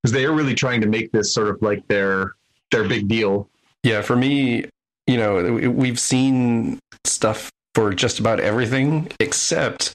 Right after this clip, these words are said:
Speaker 2: uh, Star Trek: Strange New Worlds. We've seen Zippo for that, so I definitely wanna see even the tiniest teaser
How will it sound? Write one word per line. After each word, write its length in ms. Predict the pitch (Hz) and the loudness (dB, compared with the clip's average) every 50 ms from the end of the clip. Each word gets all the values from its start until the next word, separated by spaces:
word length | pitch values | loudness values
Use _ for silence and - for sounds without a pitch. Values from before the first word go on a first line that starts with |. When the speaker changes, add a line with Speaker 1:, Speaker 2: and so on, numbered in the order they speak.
| _ _ _ _ _ _ - | _ _ _ _ _ _ -4
Speaker 2:
uh, 220 | - 113 131 131 123 | -2 -2 0 0 -2
Star 240 | - - - 120 110 | -2 -2 0 0 0
Trek: 280 | - - 110 104 - - | 0 0 0 0 0 -4
Strange 360 | - - 139 117 110 101 98 | -2 0 0 2 2 2 2
New 160 | 104 104 95 | 2 2 2
Worlds. 600 | 95 107 107 101 92 87 87 95 - - - - - | 2 2 2 2 0 0 -2 -2 -2 -2 -2 -2 -2
We've 180 | - 98 90 | -2 -2 0
seen 420 | - 113 98 95 92 90 90 90 - _ _ _ _ _ _ _ - 95 | 0 0 2 2 2 2 0 -2 -4 _ _ _ _ _ _ _ -2 -2
Zippo 520 | 92 98 110 110 - 104 98 92 90 85 | 0 2 0 0 2 0 2 2 0 0
for 160 | - 117 107 | 0 0 0
that, 260 | 92 98 95 85 - | 2 0 0 0 0
so 100 | - 107 | 0 0
I 80 | 95 95 | 0 0
definitely 540 | 95 - - 101 95 113 107 - 123 110 104 | -2 -2 -2 0 0 0 0 0 0 0 2
wanna 220 | 101 101 98 95 | 2 0 0 0
see 680 | - - - 107 104 101 98 92 87 87 80 69 - - _ _ _ _ _ _ - - - - - | -2 -2 -2 -2 -2 0 0 0 0 0 0 -2 -4 -6 _ _ _ _ _ _ -4 -4 -4 -2 0
even 360 | 120 117 107 101 107 101 98 | 0 0 2 2 2 0 0
the 60 | 95 90 | 0 -2
tiniest 840 | 87 - - 107 104 104 104 104 98 90 87 - - - - - - _ _ - - | -2 -2 -2 0 2 2 2 2 2 0 0 -2 -2 -2 -4 -6 -8 _ _ -4 -2
teaser 600 | - 113 107 101 92 95 87 80 82 82 - | 0 0 0 0 0 0 0 0 0 -2 -4